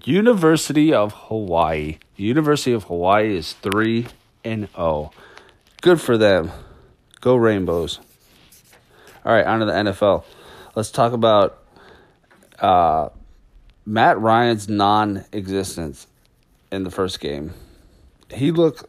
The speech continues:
like he was a seventh string, not a seventh string, a seventh round. How about a seventh round, seventh string backup? Like, he looked like he, he, he didn't even,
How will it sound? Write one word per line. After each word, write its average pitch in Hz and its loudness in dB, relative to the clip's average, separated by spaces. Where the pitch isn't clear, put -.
like 110 0
he 113 -4
was 101 -4
a 92 -2
seventh 98 -4
string, 95 -8
not 104 -2
a 98 -4
seventh 95 -2
string, 90 -6
a - -8
seventh 117 0
round. 101 -2
How - 2
about 131 4
a 110 2
seventh 131 0
round, 110 2
seventh 110 -2
string 98 -8
backup? 92 -4
Like, 92 -2
he 170 -2
looked 190 0
like 185 4
he, 202 0
he, 127 -4
he 185 -6
didn't 226 0
even, 240 0